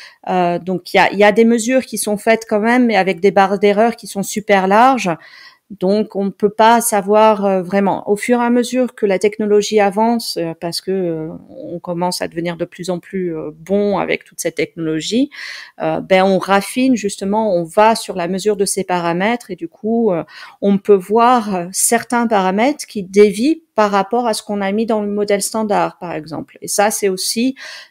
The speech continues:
du coup, un endroit de recherche, euh, des longues discussions avec les théoriciens pour comprendre est-ce que, est-ce que par définition, ça veut dire qu'il y a un autre modèle qui vient restabiliser le paramètre,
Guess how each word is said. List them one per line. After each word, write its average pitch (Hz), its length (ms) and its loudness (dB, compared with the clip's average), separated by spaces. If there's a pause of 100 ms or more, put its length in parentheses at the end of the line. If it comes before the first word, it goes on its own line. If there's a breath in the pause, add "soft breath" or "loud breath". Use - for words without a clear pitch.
(100)
du 175 120 -6
coup, 240 300 0
un 175 220 0
endroit 180 320 0
de 190 60 -4
recherche, 208 680 0
euh, 165 160 -6
des 170 160 -4
longues 202 240 -2
discussions 208 480 -6
avec 185 260 -4
les 175 140 -4
théoriciens 190 920 0
pour 180 180 -10
comprendre 208 600 -2
est-ce 175 160 -4
que, 220 320 -2 (380 loud breath)
est-ce 202 120 -4
que - 80 0
par 214 220 2
définition, 233 560 2
ça 214 160 0
veut 190 100 -4
dire 220 260 0
qu'il 202 140 -6
y 185 60 0
a 180 60 2
un 196 180 2
autre 269 260 0
modèle 262 540 2
qui - 120 -18
vient 180 260 -2
restabiliser 226 760 0
le 226 60 -6
paramètre, 220 800 -2